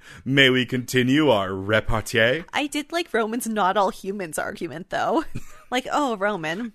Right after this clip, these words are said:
Speaker 2: hmm, maybe a bad scene."
Speaker 1: Yeah, I mean, it, they,
Speaker 2: But
Speaker 1: they,
Speaker 2: he
Speaker 1: they
Speaker 2: is
Speaker 1: both,
Speaker 2: right.
Speaker 1: they
Speaker 2: Not all
Speaker 1: both have,
Speaker 2: humans.
Speaker 1: they both have decent points.
Speaker 2: They fight about the benefits of war versus integration. <laughs>
Speaker 1: Yeah. Uh,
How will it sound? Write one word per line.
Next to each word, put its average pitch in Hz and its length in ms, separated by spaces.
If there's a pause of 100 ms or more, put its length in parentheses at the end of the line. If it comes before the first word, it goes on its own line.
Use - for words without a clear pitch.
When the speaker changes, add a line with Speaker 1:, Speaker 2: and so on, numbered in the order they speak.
(120)
Speaker 2:
hmm, 262 560
maybe 254 220
a 180 80
bad 180 320
scene." 165 380
Speaker 1:
Yeah, 320 300
I 151 140
mean, 185 320 (100)
it, 131 360
they, 151 180
Speaker 2:
But 139 140
Speaker 1:
they, 143 140
Speaker 2:
he - 100
Speaker 1:
they 151 60
Speaker 2:
is - 100
Speaker 1:
both, 151 100
Speaker 2:
right. 190 340
Speaker 1:
they 120 280
Speaker 2:
Not - 100
all 143 200
Speaker 1:
both 208 120
have, 277 180
Speaker 2:
humans. 110 520
Speaker 1:
they 92 100
both 104 200
have 139 120
decent 113 360
points. 98 520 (140)
Speaker 2:
They 233 100
fight 208 160
about 208 240
the 160 400
benefits 196 500
of 185 140
war 180 400
versus 185 320
integration. 190 1040
<laughs> - 60
Speaker 1:
Yeah. 95 220 (440)
Uh, 92 360